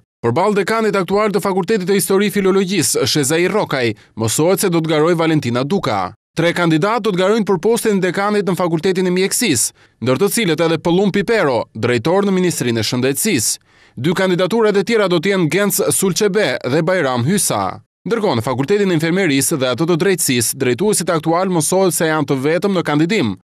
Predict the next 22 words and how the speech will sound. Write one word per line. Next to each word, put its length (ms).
por 240
deri 240
në 140
shpalljen 340
zyrtare 460
të 100
listës 400
mund 240
të 80
ketë 160
ndryshime. 520
Në 160
njëzet 320
janar, 320
stafi 340
pedagogjik 540
i 80
universiteteve 880
dhe 160
studentët 560
do 80
të 80